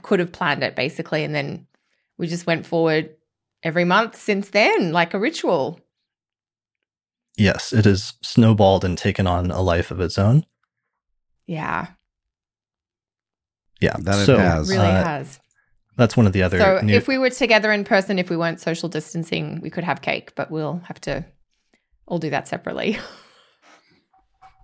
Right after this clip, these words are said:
Speaker 2: Yeah, maybe some virtual, virtual cake, uh, later after the episode is over.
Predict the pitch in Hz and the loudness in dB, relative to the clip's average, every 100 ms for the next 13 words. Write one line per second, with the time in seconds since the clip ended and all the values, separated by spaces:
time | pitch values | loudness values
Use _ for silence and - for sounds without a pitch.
0 | - - - - 110 78 76 90 90 90 | -12 -10 -8 -2 0 2 2 0 2 2
1 | - 92 90 90 - 87 85 85 104 110 | 2 2 4 2 2 0 0 2 2 4
2 | 98 85 - 80 80 - - - 90 82 | 2 0 0 -2 -2 -8 -12 -6 -4 -2
3 | 80 95 85 - 80 71 82 - 92 - | -2 -2 -2 -2 -4 -2 -4 -4 -4 -4
4 | - 95 - - 85 87 80 95 104 110 | -4 -2 -2 -2 0 0 0 2 4 6
5 | 123 | 4